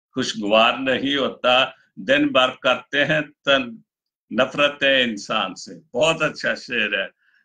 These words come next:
"दिन भर नफरतें करते हैं इंसान से और कहते हैं राजी परवरदिगार नहीं होता।" भी परवर-, हम जब उसके पैदा किए हुए इंसान को, जिसने उसने अपनी शक्ल पर बनाया,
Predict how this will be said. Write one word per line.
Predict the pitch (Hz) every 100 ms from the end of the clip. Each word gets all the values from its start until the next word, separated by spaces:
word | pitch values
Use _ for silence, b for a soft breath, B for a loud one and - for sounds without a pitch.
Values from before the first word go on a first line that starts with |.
| _ 98
"दिन | 113 131 120
भर | 127 135
नफरतें | 127 113 - 127 - 131 127 113
करते | 120 110 -
हैं | 127 131 135 139 143 - _ _ 117
इंसान | 127 - 131 123 127
से | - 131
और | 139
कहते | - 127 120 -
हैं | 131 127 151
राजी | 143 110 87 117
परवरदिगार | 127 123 104 110 104 95 - 104 92 -
नहीं | 120 151 151
होता।" | 185 - 156
भी | 165 175
परवर-, | 214 - 160 160 160 170 175 - _ _ 170
हम | 170 165
जब | 131 135 120 -
उसके | 147 147 - 151
पैदा | - _ 113 110 127 135
किए | - - 127 139
हुए | 135 139 127
इंसान | 120 120 - 123 123 139 139
को, | 127 127 - - _ _
जिसने | 107 151 - 139 131
उसने | 123 127 120
अपनी | 101 - 127 135
शक्ल | - - 135 127 139
पर | 143 139 127 90
बनाया, | 110 135 131 107